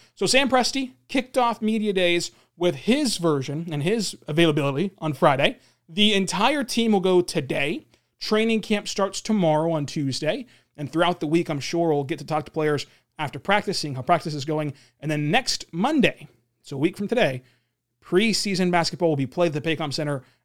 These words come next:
as the Thunder welcome in the Hornets. So there's a ton getting ramped up here, a ton to look forward to. Basketball is fully back. We got you covered right here. Subscribe for free on Locked On Thunder,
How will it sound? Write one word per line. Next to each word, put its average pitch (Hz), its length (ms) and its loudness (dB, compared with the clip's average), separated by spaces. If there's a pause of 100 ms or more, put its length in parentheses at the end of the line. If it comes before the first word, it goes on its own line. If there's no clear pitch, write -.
(100)
as 135 80 -10
the 139 80 -10
Thunder 156 460 -2 (180)
welcome 143 320 -4
in 135 300 -6
the 135 180 -10
Hornets. 156 380 -4
So 151 60 -6
there's 147 120 -4
a 139 60 -8
ton 196 800 -2 (720)
getting 175 220 4
ramped 175 260 2
up 170 160 2
here, 143 140 -2
a 131 40 -8
ton 185 460 0 (260)
to 175 80 -6
look 175 140 2
forward 175 380 2
to. 127 240 -6 (280)
Basketball 175 680 0
is 143 180 -6
fully 170 360 -2
back. 143 320 -2
We 143 80 -6
got 143 140 -6
you 135 80 -12
covered 151 220 -2
right 156 120 0
here. 233 260 4 (200)
Subscribe - 480 -2
for 147 100 -4
free 214 240 0
on 180 80 -2
Locked 165 180 -6
On 151 120 -4
Thunder, 196 380 -2